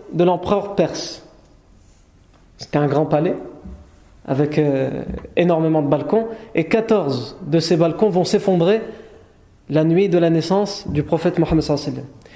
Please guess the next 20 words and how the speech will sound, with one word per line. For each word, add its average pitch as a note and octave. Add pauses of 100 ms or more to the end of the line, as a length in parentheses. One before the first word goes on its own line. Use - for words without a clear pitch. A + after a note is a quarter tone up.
(160)
Et D#3
dans G3+
ce G3+
palais, G#3+
il G#3
y G3+
avait F#3+
un F#3+
grand E3
feu. C3+ (1400)
Qui F#3+
ne G3
s'éteignait G3+
jamais. G3+
À F3+
chaque G3
fois, A#3
il G#3+
était G#3
attisé. F3+